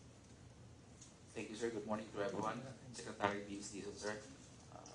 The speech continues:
to asec, uh, Attorney Vigor Mendoza. Sa lahat po, magandang umaga. Uh, last week po, tayo ay nagsagawa ng, uh, entrapment operation laban sa isang babae doon sa Valenzuela City, kung saan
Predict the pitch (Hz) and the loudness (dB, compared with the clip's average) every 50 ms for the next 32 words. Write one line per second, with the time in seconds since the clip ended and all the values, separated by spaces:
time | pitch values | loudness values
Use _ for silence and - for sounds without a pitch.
0 | - - - 98 92 90 85 90 90 - 104 95 - - 98 90 85 85 85 82 | -10 -10 -10 -8 -4 -2 0 0 2 2 2 2 2 0 -2 -2 -2 -2 -2 -4
1 | 82 82 80 - 69 - - - - - 95 95 - 92 92 95 - - 98 98 | -4 -4 -4 -6 -8 -10 -10 -8 -4 2 4 4 4 2 0 -4 0 4 6 6
2 | 98 98 95 - - - - - - - 104 101 101 98 98 - 107 107 110 - | 8 6 4 0 -4 -8 -10 -10 -8 -6 0 4 6 6 6 6 4 2 2 0
3 | - - - - - - - - - - 92 95 95 95 - - 110 101 - - | -4 -10 -12 -12 -12 -14 -12 -10 -6 -2 2 4 4 4 4 4 2 2 2 0
4 | - - 95 90 - - 90 90 87 85 85 - 87 82 - - - 87 90 90 | -6 -8 -8 -8 -8 -8 -4 -2 -2 0 0 0 -2 -4 -4 -4 -4 -2 0 2
5 | 95 101 110 - - - 135 123 - - 143 143 131 - - - - - - - | 4 4 4 4 4 2 0 -2 2 8 10 10 10 10 6 0 -8 -12 -12 -14
6 | - - - - 107 107 113 120 120 104 107 110 107 107 107 - - - - 104 | -14 -14 0 6 6 6 8 6 6 4 4 4 2 0 -2 -4 -4 -2 0 4
7 | 101 107 104 104 107 107 104 101 98 98 98 101 101 98 92 90 87 90 92 101 | 6 8 8 6 6 2 0 0 0 0 0 -2 -4 -4 -2 -2 -2 -4 -6 -2
8 | - 107 98 95 - 107 107 101 - - 101 101 101 104 101 - 113 113 117 - | 2 4 4 4 4 0 -6 -6 -6 -4 -2 0 0 0 2 2 4 4 4 2
9 | - - - - - - - - - - - 98 98 101 104 101 104 - - 101 | -2 -8 -12 -14 -14 -14 -14 -14 -6 2 4 6 6 6 4 2 0 0 -2 -4
10 | - 101 98 98 95 - 92 95 95 110 110 - 92 92 92 - - - - - | -2 -2 -2 -4 -4 -4 0 6 8 8 8 8 6 -2 -6 -8 -10 -12 -12 -12
11 | - - - - - - - - - - 101 101 104 110 113 107 - - 98 95 | -10 -10 -10 -10 -10 -12 -12 -12 -12 -4 0 0 0 2 0 0 2 4 4 4
12 | 95 - 101 98 101 101 104 101 117 104 101 101 98 101 - 147 127 - 123 110 | 4 2 0 -2 -2 -2 -2 0 2 2 2 2 0 0 0 0 0 0 -2 -4
13 | 104 - 107 110 110 - - - 107 113 113 | -4 -4 -4 -4 0 2 4 4 4 4 4